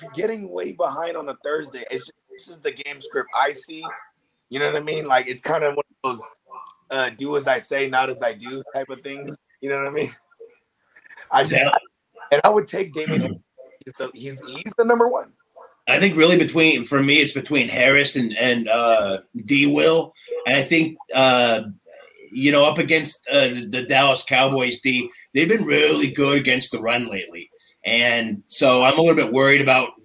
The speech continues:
Speaker 2: uh, Williams there. So I'm giving it, you know, and it's a good matchup for Harris. I think I, I, I get the slight lean, uh, toward Harris on that one.
Speaker 1: It, yeah, and,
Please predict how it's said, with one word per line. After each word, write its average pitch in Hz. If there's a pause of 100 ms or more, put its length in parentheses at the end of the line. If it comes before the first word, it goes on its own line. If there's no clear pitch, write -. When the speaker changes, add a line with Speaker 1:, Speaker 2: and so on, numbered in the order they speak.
(140)
Speaker 2:
uh, 113
Williams 131
there. 143 (340)
So 143
I'm 147
giving 175
it, 131
you 156
know, 131
and 135
it's 135
a 139
good 147
matchup 135
for 123
Harris. 131 (440)
I 139
think 185 (160)
I, 131
I, 117
I 127
get 131
the 135
slight 131
lean, 120
uh, 107
toward 113
Harris 117
on 90
that -
one. - (1080)
Speaker 1:
It, - (100)
yeah, -
and, 214